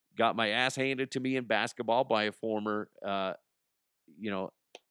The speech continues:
N F L, uh, wa-, was he a, yeah, he was a lineman. And then,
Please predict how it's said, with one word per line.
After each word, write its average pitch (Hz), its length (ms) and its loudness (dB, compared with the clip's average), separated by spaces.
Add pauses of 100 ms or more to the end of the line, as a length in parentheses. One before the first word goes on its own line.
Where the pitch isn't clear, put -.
(180)
N 104 120 -6
F 98 120 -8
L, 98 380 2
uh, 87 420 -2 (140)
wa-, - 380 -14 (180)
was 127 140 -6
he 208 120 -8
a, 254 60 -4 (180)
yeah, 131 180 0
he 113 120 -6
was 147 100 -8
a 101 60 -6
lineman. 87 400 -10 (640)
And 98 120 -2
then, 110 360 -2